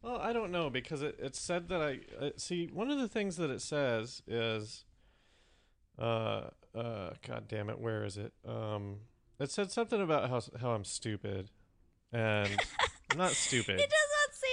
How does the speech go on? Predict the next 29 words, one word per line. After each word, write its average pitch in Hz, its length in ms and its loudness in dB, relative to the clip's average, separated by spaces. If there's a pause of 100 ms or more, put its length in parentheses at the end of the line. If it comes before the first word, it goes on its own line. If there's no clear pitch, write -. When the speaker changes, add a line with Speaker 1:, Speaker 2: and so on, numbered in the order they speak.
Speaker 2:
that 508 100 0
you're 480 320 2
Speaker 1:
I've 202 160 4
read 220 220 8
internet 190 380 8
Speaker 2:
stupid. - 120 4
Speaker 1:
comments, 120 500 4
and 123 120 -2
I 135 120 4
am 127 120 2
not 123 240 2
stupid. 104 680 -2 (460)
Like, 127 280 0 (600)
I, 165 200 4 (360)
I 185 100 0
don't 240 120 0
know 233 120 2
who 190 140 4
these 165 140 2
people 139 260 0
are 131 160 4
that 117 140 2
write 117 280 2 (120)
Amazon 127 480 2
reviews, 143 580 0 (480)
Speaker 2:
<laughs> - 540 -16
Speaker 1:
but 151 280 4
they're 190 260 6
stupid. 101 680 2